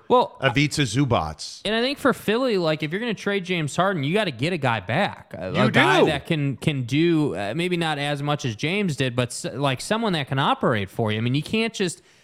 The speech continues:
Speaker 1: ship this guy out west for, you know, as you said, Norman Powell. Like, that's not gonna be good enough in this James Harden situation, which is why I think I like the Bulls-Knicks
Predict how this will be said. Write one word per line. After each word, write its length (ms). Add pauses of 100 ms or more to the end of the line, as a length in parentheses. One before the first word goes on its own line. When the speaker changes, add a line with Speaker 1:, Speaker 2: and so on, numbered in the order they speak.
(120)
Speaker 1:
ship 360
this 200
guy 220
out 180
west 340
for, 520
you 100
know, 60
as 120
you 80
said, 220
Norman 460
Powell. 320
Like, 140
that's 260
not 200
gonna 140
be 140
good 200
enough 320
in 100
this 140
James 320
Harden 240
situation, 760
which 160
is 100
why 320
I 160
think 440 (440)
I 200
like 360
the 120
Bulls-Knicks 1040